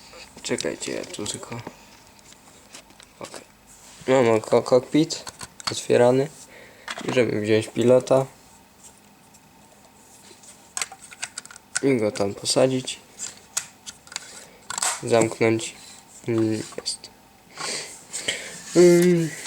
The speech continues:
jeśli byście taka chcieli wiedzieć, kokpit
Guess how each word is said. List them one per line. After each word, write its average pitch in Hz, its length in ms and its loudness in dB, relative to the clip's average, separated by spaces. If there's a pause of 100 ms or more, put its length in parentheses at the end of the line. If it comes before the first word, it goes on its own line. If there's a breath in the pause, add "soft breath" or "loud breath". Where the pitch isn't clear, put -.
(220 loud breath)
jeśli 180 320 6
byście 143 680 4 (320)
taka 139 260 0 (1800 loud breath)
chcieli 117 400 2
wiedzieć, 135 460 4 (840)
kokpit 139 600 2